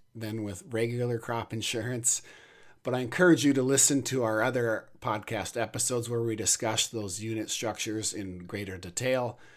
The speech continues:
'cause that will help you wrap your brain around how these unit structures work with grapevines as well. So why does unit structure matter other than the,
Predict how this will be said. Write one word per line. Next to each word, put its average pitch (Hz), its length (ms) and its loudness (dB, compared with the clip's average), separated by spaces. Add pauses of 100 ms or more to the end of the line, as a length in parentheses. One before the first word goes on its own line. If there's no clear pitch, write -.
(140)
'cause 110 140 -8
that 123 180 0
will 131 140 2
help 117 300 -4
you 104 100 -6
wrap 98 240 -8
your 95 80 -6
brain 107 320 -4
around 87 320 -8
how 90 160 -8
these 90 240 -10
unit 85 180 -10
structures - 480 -10
work 95 240 -8
with 92 140 -12
grapevines 82 500 -10
as 85 140 -12
well. 67 240 -12 (300)
So - 160 -14 (100)
why 131 480 4
does 139 260 4
unit 139 260 0
structure 131 460 0
matter 120 540 0
other 120 320 2
than 104 680 -2
the, 90 680 -8